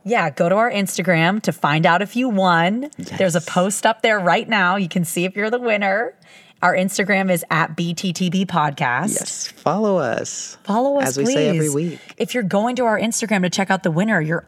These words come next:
Speaker 1: already gonna be on our Instagram. If
Speaker 2: What's one little click?
Speaker 1: Yeah, and if anyone tagged you in one of the posts,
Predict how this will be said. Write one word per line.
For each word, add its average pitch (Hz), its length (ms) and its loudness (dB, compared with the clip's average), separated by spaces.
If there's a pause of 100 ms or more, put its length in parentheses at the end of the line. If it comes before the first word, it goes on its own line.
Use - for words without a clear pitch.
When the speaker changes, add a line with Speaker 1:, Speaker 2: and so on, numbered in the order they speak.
Speaker 1:
already 180 300 2
gonna 175 220 0
be 175 140 -2
on 165 120 0
our 151 100 0
Instagram. 120 680 -4
If 160 300 -2
Speaker 2:
What's 135 240 -4
one 113 220 2
little 113 160 0
click? - 420 -2
Speaker 1:
Yeah, 254 400 -2
and 190 140 -2
if 180 80 -4
anyone 226 480 -2 (260)
tagged 180 500 -2
you 240 200 0
in 233 80 -2
one 214 140 0
of 208 40 -2
the 196 80 -2
posts, 202 720 -2